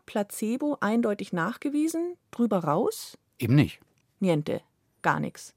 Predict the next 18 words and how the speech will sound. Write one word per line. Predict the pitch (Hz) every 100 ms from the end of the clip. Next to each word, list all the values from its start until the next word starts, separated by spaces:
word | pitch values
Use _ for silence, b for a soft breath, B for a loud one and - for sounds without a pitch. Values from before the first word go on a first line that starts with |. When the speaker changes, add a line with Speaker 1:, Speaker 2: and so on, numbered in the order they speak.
| _ _ -
Speaker 1:
Das | 165 151
heißt, | 185 -
habe | 196
ich | -
Sie |
richtig | 180 226 277
verstanden, | 262 247 233 247 240 220
ich | -
könnte | 196 202 254
im | 190 185
selben | 156 156 208 247 233
ärztlichen | 180 214 - 208 202 190
Setting | - 170 - 254 254 247
auch | 185 196 220 - -
Gummibärchen | - 240 233 214 226 202
oder | 214
Schokolinsen | 220 208 190 160 160 151 143 -
benutzen, | 165 147 - - 143